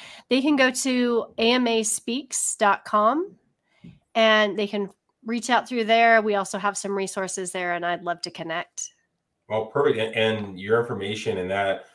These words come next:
Speaker 2: that website is in the show notes. So if you're listening right now and you have a story and you want to tell the world, screaming from the rooftop, go down, reach out to, to Adriana. Uh, any last words that you want to throw out there to the listeners, to,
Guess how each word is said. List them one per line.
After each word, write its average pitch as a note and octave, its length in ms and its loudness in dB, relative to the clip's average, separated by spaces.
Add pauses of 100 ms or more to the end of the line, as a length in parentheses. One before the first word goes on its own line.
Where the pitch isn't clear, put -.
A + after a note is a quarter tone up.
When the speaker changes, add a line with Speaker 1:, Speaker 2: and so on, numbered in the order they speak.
(120)
Speaker 2:
that G2+ 100 -6
website G#2 500 -2
is A2 200 0
in A2+ 100 -2
the G2 60 -4
show G2 240 -4
notes. G2 180 -4
So A2 60 -2
if A2 80 -2
you're C3 80 6
listening C#3 200 4
right A2 60 2
now A2+ 400 6 (300)
and G#2 300 -2
you A#2 120 2
have A#2+ 200 6
a - 40 -4
story A2 560 4
and F#2+ 140 -8
you G#2 220 -4
want G2 200 0
to F#2 100 -6
tell G2 140 -2
the F#2+ 60 -2
world, F#2+ 340 -2
screaming G#2 280 -4
from - 100 -8
the F2+ 100 -4
rooftop, F#2+ 680 -2 (340)
go - 140 4
down, A2+ 280 4
reach G2+ 180 -8
out A2 180 0
to, G#2 260 -4
to G#2+ 220 -8
Adriana. G2+ 480 -4
Uh, G#2 260 -4
any C3+ 180 2
last A2+ 500 2
words G#2+ 260 0
that G2+ 60 -4
you G#2 100 -6
want G#2+ 200 -2
to - 40 -10
throw G2 140 0
out G#2 180 -2
there G#2+ 180 -2
to G2 100 -8
the F#2 40 -6
listeners, A2 520 0
to, F#2 240 -4